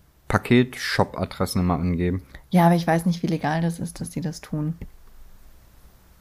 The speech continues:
Speaker 1: Wieso?
Speaker 2: Äh, m-, m-, m-, weiß ich nicht. Jemand meinte mal zu mir, dass das gar nicht so rechtens ist. Also von deren Seite, wir können da jetzt ja f-, nichts dafür.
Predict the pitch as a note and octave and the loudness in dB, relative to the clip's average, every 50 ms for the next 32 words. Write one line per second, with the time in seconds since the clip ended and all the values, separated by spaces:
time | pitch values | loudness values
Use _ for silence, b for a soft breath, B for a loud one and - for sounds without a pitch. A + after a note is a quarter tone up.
0 | - _ - - F#2+ E2+ E2 F2 E2 E2+ G2 - - - - _ - - - - | -20 _ -4 0 0 2 2 2 0 0 -2 -6 -16 -20 -20 _ -6 0 4 4
1 | D#3+ D#3+ D#3+ D#3+ D#3+ D#3+ D3+ - - - - D#3 - - - - - - - - | 6 6 6 4 4 2 0 -2 -4 -4 -4 -2 -4 -4 -6 -8 -8 -6 -6 -4
2 | E3+ F2 D3 - - - D3+ D3+ D3+ D3+ D3+ D3+ E3+ - b b b b b b | -2 -2 -4 -2 -2 -2 -2 -2 -2 -2 -2 -4 -6 -8 b b b b b b
3 | b b b - - - F#3 F3 F3+ F3 E3+ E3 D#3+ D#3 D#3 E3 - - - - | b b b -12 -2 2 4 4 4 4 2 2 2 2 0 -2 -4 -8 -18 -20
4 | _ _ _ _ _ - _ _ _ _ _ _ - - - _ _ _ _ _ | _ _ _ _ _ -20 _ _ _ _ _ _ -20 -20 -20 _ _ _ _ _
5 | - - - - - D#3+ - - F3 F#3+ F#3+ F#3 F3 F3 E3+ F3 F#3 F#3+ G3+ F#3+ | -20 -20 -14 -12 -12 -10 -2 2 4 6 8 8 8 6 6 4 4 4 4 2
6 | F#3 F#3 - - F#3+ F#3 E3+ F3 F3 - E3+ E3+ - E3 E3+ F3 F#3 F3+ - - | 2 2 0 2 2 2 2 0 -2 -4 -6 -4 0 0 2 4 2 2 2 0
7 | E3+ E3 E3 E3+ E3+ - - C#3+ - - G#3 - E3+ F3+ F#3 - G#3 G3 G#3+ G#3+ | 0 0 0 -2 0 -4 -6 -4 -4 -2 2 4 4 4 4 4 6 8 8 8
8 | A3 A3+ G3 F#3 F#3 F3+ F3 F3+ E3+ E3+ E3+ G3 F3+ F3 F3+ F3+ F3 F3 F3+ - | 6 6 6 4 4 4 4 2 0 0 2 2 0 2 2 0 0 -2 -2 -2
9 | F#3+ F#3 F#3 - - - F#3 F#3+ F#3 - - F#3+ F#3+ F#3+ - G3 G3 G#3+ C4+ | -2 -2 -4 -4 -4 0 0 0 0 2 0 0 0 0 2 2 2 2 2